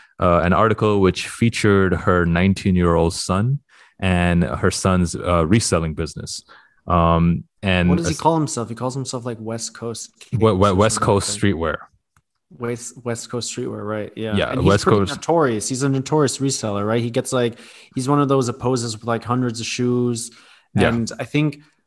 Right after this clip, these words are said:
Speaker 2: what, what was it last year when, like, a couple of, like, four Air Mags, Nike Air Mags, were found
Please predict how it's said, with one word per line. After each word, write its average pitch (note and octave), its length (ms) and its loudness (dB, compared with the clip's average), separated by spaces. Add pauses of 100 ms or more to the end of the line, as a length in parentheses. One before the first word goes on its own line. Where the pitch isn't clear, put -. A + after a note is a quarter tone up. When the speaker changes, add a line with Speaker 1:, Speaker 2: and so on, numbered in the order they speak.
(120)
Speaker 2:
what, C#3 180 -2
what D#3 240 -2
was C#3+ 160 -2
it C#3+ 80 -6
last C#3+ 400 -2
year D#3 260 -2
when, C#3+ 160 -2
like, B2+ 200 -4
a B2+ 60 -6
couple C3 640 -4
of, B2 440 -4
like, A#2+ 200 -12
four C#3+ 600 -2
Air B2 180 -2
Mags, A#2+ 540 -4
Nike B2 380 -6
Air A2+ 100 -6
Mags, A#2 460 -8
were A#2+ 80 -8
found A#2 580 -4